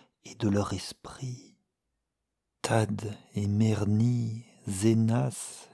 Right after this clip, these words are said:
et Nabi, Nahum était le dernier, ils ont tous bu l'eau, ça leur a pris de la force. Ça vient de l'au-delà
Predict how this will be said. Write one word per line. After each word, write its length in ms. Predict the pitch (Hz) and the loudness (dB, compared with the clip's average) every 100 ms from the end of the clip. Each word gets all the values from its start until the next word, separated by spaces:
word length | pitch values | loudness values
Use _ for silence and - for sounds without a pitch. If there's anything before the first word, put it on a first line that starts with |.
| - | -4
et 140 | 110 | 0
Nabi, 880 | 101 104 110 104 123 - - 131 - _ _ _ _ _ _ _ | 2 2 2 0 0 0 -2 -6 -10 _ _ _ _ _ _ _
Nahum 560 | 104 95 92 - 113 104 | 0 0 0 4 6 6
était 220 | 98 110 | 4 2
le 100 | 101 | 0
dernier, 1000 | 95 104 95 98 101 113 117 107 113 - _ _ _ _ _ _ _ _ _ - - | 2 0 2 2 2 2 0 -2 -8 -12 _ _ _ _ _ _ _ _ _ -10 -6
ils 160 | 98 | 0
ont 80 | 98 | 0
tous 360 | - - 98 - | -2 -4 -4 -4
bu 280 | 101 104 104 | 0 2 2
l'eau, 640 | 117 120 117 120 135 - _ _ _ _ _ _ _ | 2 0 -4 -10 -14 -20 _ _ _ _ _ _ _
ça 240 | - - 107 | -6 0 2
leur 200 | 98 98 | 2 0
a 60 | |
pris 300 | - - 107 | -4 -2 0
de 80 | 98 | 2
la 160 | 95 87 | 0 -2
force. 920 | - - 107 - - - - - - - _ _ _ _ _ _ _ _ _ _ _ | -10 -10 -10 -10 -14 -14 -16 -18 -20 -20 _ _ _ _ _ _ _ _ _ _ _
Ça 320 | - - 104 | -12 -4 0
vient 220 | 101 107 | 4 4
de 120 | 101 | 4
l'au-delà 840 | 101 101 98 104 107 117 120 104 | 4 4 4 4 6 6 4 -2